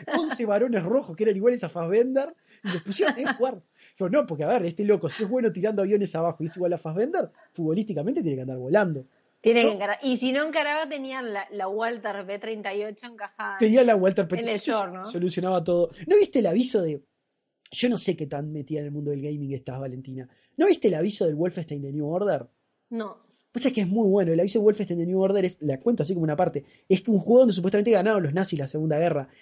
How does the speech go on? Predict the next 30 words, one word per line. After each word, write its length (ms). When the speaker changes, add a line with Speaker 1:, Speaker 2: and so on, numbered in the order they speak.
Speaker 1:
y 120
te 100
ponen 600
un 180
partido 480
de 80
fútbol 320
que 80
supuestamente 680
es 120
del 140
cincuenta, 580
el 100
campeonato 280
del 100
cincuenta, 580
el 100
que 100
ganó 180
Uruguay, 500
y 220
este, 200
y 100
hay 120
un 120
fau 400
ahí, 180
no 80
sé 160
qué, 160